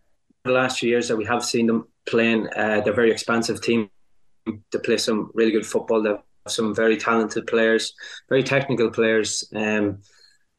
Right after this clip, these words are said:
there's a lo-, there's a couple of Americans, I think, and, uh, Europeans with them at the minute. So, um,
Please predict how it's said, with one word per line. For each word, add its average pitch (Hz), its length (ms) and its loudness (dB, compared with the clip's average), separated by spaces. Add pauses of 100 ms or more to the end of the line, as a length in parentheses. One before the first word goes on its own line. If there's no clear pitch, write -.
(240)
there's 110 440 4
a 110 60 2
lo-, - 320 0
there's 107 180 2
a 110 60 -2
couple 120 240 2
of 107 80 4
Americans, 120 560 2
I 113 80 2
think, 113 280 -2
and, 110 300 -2 (200)
uh, 107 60 2
Europeans 113 600 4
with 117 160 2
them 110 140 0
at 104 80 -4
the 107 80 0
minute. 113 260 0
So, 110 320 2
um, 107 320 0